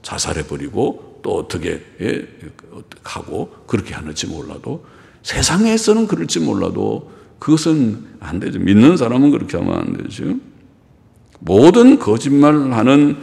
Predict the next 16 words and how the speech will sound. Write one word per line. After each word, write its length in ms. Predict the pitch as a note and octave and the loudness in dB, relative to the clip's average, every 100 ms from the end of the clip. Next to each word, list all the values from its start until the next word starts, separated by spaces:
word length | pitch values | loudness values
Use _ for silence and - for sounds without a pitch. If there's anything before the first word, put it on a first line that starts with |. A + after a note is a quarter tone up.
| - - | -14 -18
자들은 580 | - F2+ A2 D#2+ E2 D2 - - | -8 -6 -4 -4 -6 -8 -14 -20
불과 560 | - G#2 C3 D3+ E3+ E3+ | -2 4 6 6 4 2
유황으로 720 | B2 A#2 C#3+ C#3 C3+ D3 D3 | 2 2 4 4 2 0 -2
타는 420 | - B2+ C3 C3 | -2 2 4 2
못에 500 | D#2+ A#2 - A#3+ C4 | 2 0 0 -2 -4
참여하리니 920 | - D#4 G3+ G#3 F3 F3+ D#3+ G#3+ C4 - - - | -4 -2 0 0 0 0 2 2 2 -2 -10 -2
이것이 280 | B2+ C3 B2+ | 0 2 0
둘째 360 | A2 G#2 A2+ | -2 -4 -4
사망이라. 680 | G#2+ G2 G2 F#2+ F#2 F#2+ G2 | -4 -2 -4 -4 -4 -8 -8
그렇게 240 | - C3+ | -6 -4
말했습니다. 720 | F2+ E2+ F2 - - - C#3+ - - - _ _ | -4 -4 -6 -8 -8 -4 -4 -6 -14 -20 _ _
그래서 440 | - - G2+ - - - - _ | -20 -8 -6 -6 -8 -20 -20 _
이것이 380 | B2+ G3 G#3 F#3 | 0 2 2 -2
지옥에 760 | - D3 E3+ A#2+ F#2+ A#2 D3 - - - | 0 4 6 6 4 4 0 -6 -18 -2
던지올 760 | F#2+ G2 F2+ F#2 F#2+ B2 C3 | 2 4 4 2 2 2 0
자들의 640 | - E2 F2 E2+ G2 C3 | -4 -6 -4 -2 -2 -4